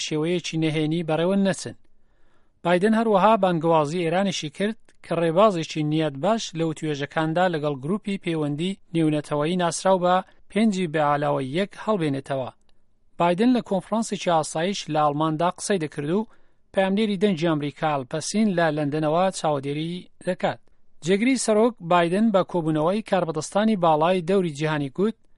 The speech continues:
ویلایەتە یەکگرتووەکانی ئەمریکا هێشتاش ئامادەی وتوێژەکانی ڕاستەوخۆ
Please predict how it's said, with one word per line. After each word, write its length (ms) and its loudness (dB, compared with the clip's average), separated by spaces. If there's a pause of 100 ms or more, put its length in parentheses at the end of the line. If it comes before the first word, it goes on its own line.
(400)
ویلایەتە 360 2
یەکگرتووەکانی 640 0
ئەمریکا 400 0 (120)
هێشتاش 400 0 (100)
ئامادەی 480 0
وتوێژەکانی 760 -4
ڕاستەوخۆ 520 -4